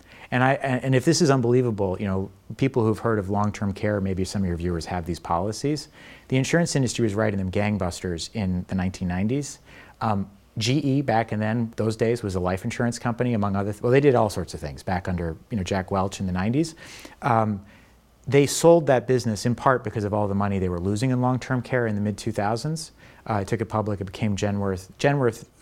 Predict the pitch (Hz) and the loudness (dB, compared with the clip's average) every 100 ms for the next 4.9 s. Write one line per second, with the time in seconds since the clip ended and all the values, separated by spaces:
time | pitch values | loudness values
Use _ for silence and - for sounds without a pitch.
0 | - 107 107 110 95 - 104 110 101 95 | -2 0 0 -2 -2 -4 -2 -2 -2 -4
1 | - - _ 117 107 127 113 95 113 113 | -16 -20 _ -2 2 2 2 0 0 2
2 | 110 101 95 92 92 101 101 101 95 110 | 0 -2 -2 -2 0 -2 -2 -4 -4 -4
3 | 104 98 - - 104 104 101 98 92 95 | -2 -4 -6 -6 -2 0 0 -2 -2 -2
4 | 92 - - 98 92 95 123 147 | -4 -4 -4 -4 -2 -2 -2 -4